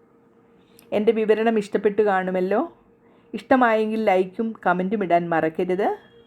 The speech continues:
ആദ്യമായിട്ടാണ് ഈ ചാനൽ കാണുന്നതെങ്കിൽ സബ്സ്ക്രൈബ് ചെയ്ത്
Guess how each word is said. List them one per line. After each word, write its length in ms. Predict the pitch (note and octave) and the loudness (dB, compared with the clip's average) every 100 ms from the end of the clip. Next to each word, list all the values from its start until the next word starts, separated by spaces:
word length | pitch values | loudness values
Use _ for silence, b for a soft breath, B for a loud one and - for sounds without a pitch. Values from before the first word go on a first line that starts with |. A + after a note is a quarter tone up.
| - | -10
ആദ്യമായിട്ടാണ് 840 | G#3+ A#3 B3 C#4 C#4+ C4+ A#3 A3+ A#3 | -2 0 2 2 2 2 0 2 0
ഈ 160 | A#3 | 0
ചാനൽ 480 | A3+ A#3 G3+ G3 G#3+ G3+ | -2 0 0 0 -2 0
കാണുന്നതെങ്കിൽ 680 | F3 F3 F3+ F#3 F#3+ G3+ C4 | 0 0 -2 -2 -2 -2 -4
സബ്സ്ക്രൈബ് 600 | - E3 - E3 E3+ E3+ | -4 -4 -2 0 0 2
ചെയ്ത് 360 | F#3+ F#3+ B3 | 2 2 0